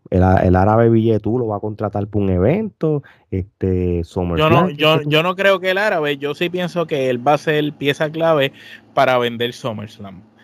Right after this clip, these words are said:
Speaker 2: Pienso que el evento de SummerSlam, donde lo van a hacer, van a necesitar una
Speaker 1: Mm.
Speaker 2: figura importante y pienso que ese gancho va a ser él. Porque fuera de Bad Bunny no veo el gancho con nadie más.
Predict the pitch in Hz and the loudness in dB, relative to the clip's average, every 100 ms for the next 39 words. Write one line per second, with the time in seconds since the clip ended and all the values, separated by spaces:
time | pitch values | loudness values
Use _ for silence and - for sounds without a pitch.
0 | - _ - 127 127 - 147 151 147 143 | -20 _ -8 -6 -4 -4 -4 0 0 0
1 | 147 151 143 139 156 151 139 - 131 123 | -2 -2 -2 -2 -4 -4 -6 -4 -4 -4
2 | 120 117 120 120 120 120 131 135 - 143 | -6 -8 -6 -2 -2 -2 -4 -6 -4 -4
3 | 131 123 123 127 127 123 131 131 127 127 | -4 -6 -4 -4 -4 -4 -6 -4 2 2
4 | 131 127 117 120 120 131 123 123 127 127 | 2 0 -2 -2 0 0 0 2 2 2
5 | 120 113 - - - - 139 143 147 143 | 2 -2 -8 -14 -12 -4 -4 0 0 0
6 | - 185 165 131 127 131 151 139 139 147 | -2 -6 -6 -4 -4 -2 -4 -4 -6 -4
7 | 131 139 131 139 120 117 127 120 107 107 | -2 -2 -2 -2 -2 -2 -4 -4 -4 -10
8 | - - - - 131 117 117 127 127 123 | -16 -20 -20 -2 -2 0 -2 0 0 0
9 | 123 123 120 - - _ - 139 139 147 | 0 -2 -4 -8 -20 _ -8 0 2 4
10 | 151 151 160 151 170 185 170 160 147 127 | 4 2 2 0 -2 -4 -4 -6 -6 -6
11 | 127 131 143 139 139 127 123 120 117 113 | -2 0 0 0 0 2 2 0 -2 -4
12 | 117 127 139 - 135 117 120 113 113 120 | -2 0 -2 -4 -4 -4 -6 -6 -2 0
13 | 120 110 | 0 -2